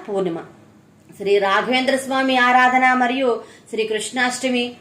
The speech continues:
శ్రీకృష్ణుడు భూమిపై అవతరించిన పుణ్యదినమే శ్రావణ బహుళ అష్టమి. శ్రావణ మాసంలో గృహ నిర్మాణాన్ని ఆరంభించడం వల్ల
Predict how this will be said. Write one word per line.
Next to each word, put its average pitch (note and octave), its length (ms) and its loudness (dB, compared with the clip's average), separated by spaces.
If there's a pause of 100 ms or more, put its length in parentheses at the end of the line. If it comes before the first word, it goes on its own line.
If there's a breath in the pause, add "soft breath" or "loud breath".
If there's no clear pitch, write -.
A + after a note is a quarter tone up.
(120)
శ్రీకృష్ణుడు B3 680 -2
భూమిపై A#3 480 0
అవతరించిన A3+ 600 2
పుణ్యదినమే A#3 800 -2 (360 loud breath)
శ్రావణ G#3+ 460 0
బహుళ G3 360 2
అష్టమి. F3 520 -4 (380 soft breath)
శ్రావణ A3+ 400 0
మాసంలో C4+ 720 2 (460 loud breath)
గృహ A#3 200 0
నిర్మాణాన్ని C4 920 2 (500 loud breath)
ఆరంభించడం B3+ 680 -2
వల్ల A#3 480 4